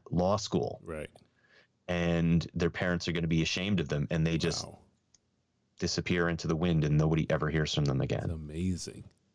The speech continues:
Speaker 1: Isn't that amazing? I didn't know that such a thing could exist in this day and age.
Speaker 2: Yeah, yeah.
Speaker 1: And there's interviews with people, but they don't, obviously don't use their names. And I think there might have even been an N P R thing. The, the story that I found, um, was actually a Time magazine article.
Speaker 2: Mm-hmm, mm-hmm.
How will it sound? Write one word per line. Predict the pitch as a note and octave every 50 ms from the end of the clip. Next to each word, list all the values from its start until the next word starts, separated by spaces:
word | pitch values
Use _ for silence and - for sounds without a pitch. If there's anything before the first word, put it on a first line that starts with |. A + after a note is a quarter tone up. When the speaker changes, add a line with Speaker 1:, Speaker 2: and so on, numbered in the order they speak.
| _ _ _ -
Speaker 1:
Isn't | F#2+ F#2 A2+ C3+
that | C#3 D3+ D3+
amazing? | B2+ G2 F2 F#2 G2 G#2 A2+ B2+ C3 C3 A#2
I | G#2 - G#2+
didn't | A2+ B2+ B2 A2+ G#2+
know | A2+ A2+ A2
that | G2+ F#2+
such | - - A2 G#2 -
a | G#2+
thing | G#2 - G#2+ F#2+
could | - - F2+
exist | F2 D#2+ D#2+ D#2+ E2+ F#2+ G2 E2 - - - -
in | F2+ E2+ E2
this | E2 E2 D#2+ -
day | D#2 E2 E2 D#2+ D#2
and | D2+ D2+
age. | D2+ - - - - - A2
Speaker 2:
Yeah, | A2 G#2 F#2+ E2+ - - - - - G#2
yeah. | F#2 G2+ G#2 F#2 D#2 D2+ - - _ _ _ _ _ -
Speaker 1:
And | A2 G#2+
there's | A2 A2+ A2 - -
interviews | C3 C3 C#3+ C3 A2 A2 G2+ F#2 E2+ F2
with | F2 D#2+ -
people, | - - E2 D#2 - D#2 D#2+ D#2+ D#2 - - F2+ -
but | - F2 - -
they | F2+ F#2 F#2 F2+
don't, | F#2 F2+ F2+ - - - -
obviously | E2 E2+ D#2+ D#2+ D2+ - E2 D#2
don't | D2 D#2+ D#2 D2+ -
use | D#2+ D#2 D2+ D2 -
their | - D2+ D2 C#2+
names. | D2 D2+ D2+ C#2 C#2 D2 D#2+
And | D#2+
I | D#2+
think | E2 - - B2 A2 A2+
there | G#2 F#2
might | F2 F2+ F2+ F2
have | E2+ D#2 E2
even | F2+ D#2+ D#2+ D#2+
been | C#2+ E2+ D#2+
an | D2+ A#1 -
N | F2+ F2+ E2
P | - - E2 D#2
R | D#2+ E2 E2
thing. | D#2+ - D2+ D2+ D2+
The, | E2 E2 -
the | D#2 D#2+ F2+
story | - - G#2+ G#2 G2+ G2 F2+
that | E2+ E2+
I | E2+ F2 F2
found, | - - E2+ D#2+ D#2 D2+ D2 D2+ D#2 - - - - - - - - _ _ - -
um, | D#2 D#2 D#2 D2+ D2+ D2+ -
was | - E2+ D#2+
actually | E2 D2+ - - E2 D#2 D2+ D2+
a |
Time | D2 - - - E2 D#2+ D#2+ D#2 D#2
magazine | D2+ D2+ D2+ D2+ D2+ D#2 D2 - D#2 D#2 D#2+ D#2 - -
article. | - - - - - - - - - -
Speaker 2:
Mm-hmm, | G2 F#2+ F2 E2+ E2+ D#2+ D#2+
mm-hmm. | - _ - G#2+ F2 D2+ D#2